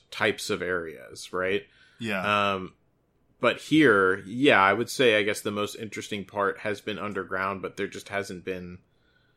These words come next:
Speaker 1: relative to, you know, other areas, there just hasn't been that much of it.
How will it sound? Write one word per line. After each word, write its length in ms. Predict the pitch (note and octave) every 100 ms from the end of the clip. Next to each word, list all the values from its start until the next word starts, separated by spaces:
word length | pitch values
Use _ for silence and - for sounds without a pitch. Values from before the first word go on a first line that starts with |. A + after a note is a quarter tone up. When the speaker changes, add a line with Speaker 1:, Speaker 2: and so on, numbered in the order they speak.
| _ _ _
Speaker 1:
relative 640 | F#2+ A2 A#2 G#2 A2+ G2
to, 420 | - G#2 G2 F#2 -
you 140 | G#2
know, 200 | F#2 E2+ - -
other 300 | A2+ A#2 F2+
areas, 480 | G#2 G#2+ F#2 F2 -
there 100 | E2+
just 160 | F#2
hasn't 300 | G2+ F#2+ E2+
been 240 | F#2 F#2 E2+
that 340 | E2 E2+ F2 - -
much 400 | F#2 F#2 G2+ F#2
of 180 | D#2
it. 260 | D#2 D#2